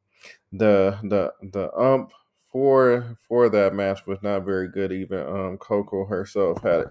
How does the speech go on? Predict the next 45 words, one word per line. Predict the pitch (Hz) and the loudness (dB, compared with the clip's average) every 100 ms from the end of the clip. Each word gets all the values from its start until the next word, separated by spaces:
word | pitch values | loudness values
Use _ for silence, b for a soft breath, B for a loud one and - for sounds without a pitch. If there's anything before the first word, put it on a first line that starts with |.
| B B B - | B B B -2
had | 113 98 - | 0 0 -2
issues | 107 113 - 104 98 95 - | -2 -2 -4 -6 -4 -6 -6
with, | 98 73 | -6 -4
um, | 92 95 92 87 104 _ _ _ _ _ _ _ _ | -6 -6 -6 -8 -10 _ _ _ _ _ _ _ _
some, | - 131 117 104 98 | -2 4 4 4 -2
some | - 113 98 | -4 -4 -4
of | 87 | -6
the | 90 | -8
calls | - 117 101 95 95 | -4 2 2 2 -2
and | 101 101 | -8 -8
things | 98 98 | -8 -6
that | 98 | -6
were | 92 92 | -6 -8
going | 95 95 | -6 -6
on. | 95 90 90 | -6 -8 -8
But | 92 | -8
yeah, | 95 90 | -6 -8
Coco, | - 123 117 - 113 107 101 101 b b b | -2 0 0 0 0 2 0 -4 b b b
she | _ 107 | _ -6
won | 107 113 | -2 -2
again | 107 110 110 104 | -2 -2 -4 -4
today. | 110 101 110 110 107 104 104 _ _ _ - | -6 2 4 4 2 0 -4 _ _ _ -10
Um, | 98 92 | -6 -4
I | 90 | -4
did | 95 113 120 107 | -2 0 2 2
watch | 107 107 | 0 -2
her. | 110 104 | -4 -4
She's, | - 113 117 | -8 -10 -10
I | - 101 | -6 -4
didn't | 107 104 | -2 -2
know | 107 | -4
she | - 101 | -6 -8
was | 101 - | -8 -6
playing | 104 101 95 | -6 -4 -2
doubles | 90 107 101 101 98 | 0 0 0 -4 -4
as | 95 98 | -8 -6
well, | 101 101 95 | -2 0 0
but, | 87 82 - _ _ _ - | -2 -6 -6 _ _ _ -10
um, | 98 92 85 | -6 -6 -6
I, | 90 90 | -4 -4
I | - 98 | -4 -2
got | 101 101 | -2 -2
to | 95 | -8
see | - 110 104 | -8 -4 -4
her, | 107 98 85 104 | -2 0 0 -4